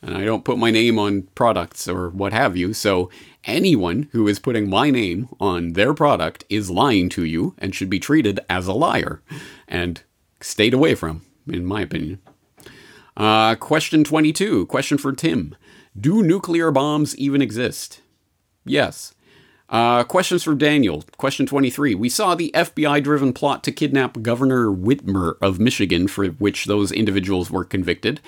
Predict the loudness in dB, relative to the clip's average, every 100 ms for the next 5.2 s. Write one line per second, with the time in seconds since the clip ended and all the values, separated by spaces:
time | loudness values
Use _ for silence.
0 | -20 -20 -20 0 4 4 4 2 2 0
1 | 2 2 2 0 2 2 4 2 0 0
2 | -2 -2 -4 -4 -4 0 0 2 -2 -2
3 | -2 -2 -4 -2 2 2 2 0 -2 0
4 | -2 -2 -4 -2 -2 -2 -2 -2 -2 -2
5 | -6 -6